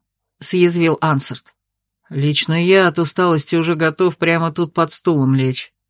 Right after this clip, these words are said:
«Зачем же я комнату для тебя нанимал и теплой воды налить в лохань приказал?»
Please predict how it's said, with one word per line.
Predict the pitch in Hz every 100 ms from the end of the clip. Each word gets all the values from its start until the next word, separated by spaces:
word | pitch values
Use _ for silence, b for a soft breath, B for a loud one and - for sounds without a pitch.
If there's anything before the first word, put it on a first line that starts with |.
| _ _ _ _ _ _ _ _
«Зачем | 156 143 147 202 220
же | 220 226
я | 220
комнату | 220 254 226 151 151
для | 139 143
тебя | 156 147 151
нанимал | 151 147 147 143 139 139
и |
теплой | 139 175 156 170
воды | 170 180 190
налить | 170 151 151 139
в | 147
лохань | 147 139 156 143
приказал?» | 143 139 147 135 135